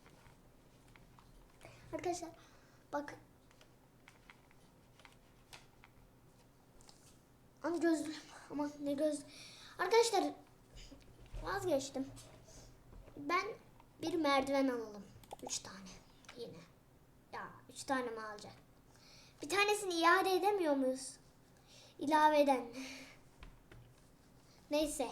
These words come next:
Aldık arkadaşlar. Şuraya bir tane koy.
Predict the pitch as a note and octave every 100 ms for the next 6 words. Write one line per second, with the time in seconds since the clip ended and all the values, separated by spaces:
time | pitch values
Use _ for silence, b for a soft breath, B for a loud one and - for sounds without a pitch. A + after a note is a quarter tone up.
0 | - B B B B B - E4+ F#4+ A4+
1 | G4+ F4 D4+ C#4+ F#4 F#4+ - - - -
2 | - - - - D4 C4+ C4 C#4+ B3+ B3+
3 | D4+